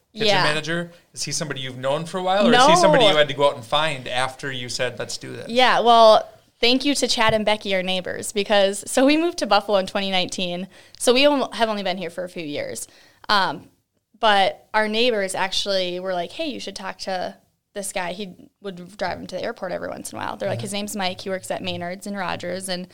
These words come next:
Speaker 2: he's a really good, um, cook, chef. You should just meet up with him and see if he would fit the bill." So we interviewed him, and within, like, literally two minutes, me and Brian looked at each other like, "Yeah, this is our guy."
Speaker 1: Yep.
Speaker 2: Um, he's just very passionate about what he does. He's creative. He can,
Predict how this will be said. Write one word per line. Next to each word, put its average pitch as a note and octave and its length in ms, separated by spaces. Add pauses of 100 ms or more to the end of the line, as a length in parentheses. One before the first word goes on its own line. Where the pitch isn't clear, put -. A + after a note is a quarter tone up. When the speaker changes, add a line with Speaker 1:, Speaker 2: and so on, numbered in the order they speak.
(280)
Speaker 2:
he's G3 180
a F#3 60
really F3+ 240
good, F#3 280 (460)
um, F3 360
cook, G3 380
chef. F#3 360
You F#3+ 60
should F#3 280 (120)
just G3+ 180
meet G3 140
up F3+ 120
with F#3+ 120
him F3 200
and F#3 140
see E3+ 160
if F3 80
he G3+ 120
would F#3 120
fit - 160
the F#3 60
bill." A#3 340 (360)
So F#3+ 500
we G#3+ 140
interviewed G3+ 380
him, F3 140
and F3+ 80
within, F#3 180
like, - 260 (500)
literally G#3+ 340
two G#3 180
minutes, F3 460 (120)
me G3 180
and F#3 100
Brian F3 220
looked E3+ 160
at F#3 60
each F3 80
other D#3+ 100
like, B2+ 180
"Yeah, - 200
this - 200
is F3 80
our E3 140
guy." - 380
Speaker 1:
Yep. F#3 200 (140)
Speaker 2:
Um, F#3 300
he's G#3 180
just G#3+ 200
very G3 540 (380)
passionate G#3+ 480
about G#3 140
what G3+ 100
he G3 80
does. G3 280
He's G3 200
creative. F#3 580
He F#3 120
can, F#3 300